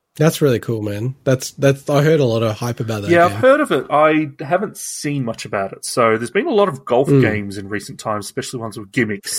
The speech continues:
Speaker 2: So,
Speaker 1: <laughs> They have.
Speaker 2: um,
Speaker 1: They have.
Speaker 2: so we've got next, uh, Grounded, which is actually gonna be a game preview, so, like, an early access thing. That's, uh, I believe, being made by,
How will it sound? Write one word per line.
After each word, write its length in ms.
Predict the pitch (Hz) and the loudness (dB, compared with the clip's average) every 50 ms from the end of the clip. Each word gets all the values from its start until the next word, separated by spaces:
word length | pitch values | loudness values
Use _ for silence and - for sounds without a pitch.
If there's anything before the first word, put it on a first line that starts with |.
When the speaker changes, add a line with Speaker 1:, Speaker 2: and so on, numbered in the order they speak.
| 175 - | 0 2
Speaker 2:
So, 300 | 123 107 107 107 104 107 | 2 2 0 0 0 0
Speaker 1:
<laughs> 140 | - - - | 0 0 2
They 60 | 202 | 2
have. 340 | 349 392 262 123 110 - - _ _ _ - - - | 2 2 2 2 0 -4 -10 _ _ _ -4 0 4
Speaker 2:
um, 200 | 147 147 151 151 | 4 4 4 4
Speaker 1:
They 80 | 143 | 2
have. 340 | 180 220 - 143 135 139 135 | 2 2 0 0 0 -2 -2
Speaker 2:
so 160 | - 151 139 | 0 0 0
we've 120 | 135 139 139 | 0 2 2
got 240 | 170 131 - - 135 208 180 147 - _ _ _ _ _ - | 4 4 4 4 0 -2 -2 -6 -10 _ _ _ _ _ -8
next, 420 | 135 131 147 151 - - - - 139 | -4 -2 -2 -2 -2 -6 -4 0 0
uh, 200 | 123 117 117 117 | 2 2 2 0
Grounded, 580 | 107 - 117 113 120 143 156 156 214 220 208 - | -2 -2 0 0 2 0 0 0 -2 -4 -2 -4
which 180 | 127 - - - | -4 -4 -6 -6
is 100 | - - | -6 -6
actually 240 | - - - 120 | -6 -6 -8 -10
gonna 160 | 110 117 110 104 | -8 -6 -4 -4
be 160 | 113 104 107 | -2 -2 -4
a 40 | 104 | -4
game 280 | 104 113 107 107 104 | -4 -4 -4 -4 -4
preview, 360 | 104 - 120 110 104 120 120 | -4 -4 -4 -4 -4 -6 -10
so, 140 | - - 110 | -10 -6 -6
like, 160 | 107 101 - | -6 -6 -6
an 80 | - 107 | -6 -6
early 200 | 107 107 104 104 | -4 -4 -4 -4
access 340 | 104 - - - 113 - - | -6 -6 -8 -12 -12 -10 -8
thing. 180 | 135 131 135 | -6 -4 -2
That's, 360 | 131 143 156 - - - - - | 0 0 0 -2 -6 -8 -2 2
uh, 80 | 123 | 4
I 240 | 120 117 117 117 117 | 4 4 4 4 0
believe, 480 | 107 110 117 117 113 113 113 113 110 _ | -2 -4 -6 -6 -6 -6 -6 -8 -10 _
being 260 | - 117 110 110 107 107 | -10 -8 -8 -8 -8 -8
made 300 | 107 107 107 101 - - | -8 -8 -8 -10 -8 -6
by, 540 | 110 104 101 101 101 101 101 101 101 - | -4 -4 -4 -4 -4 -6 -8 -10 -12 -14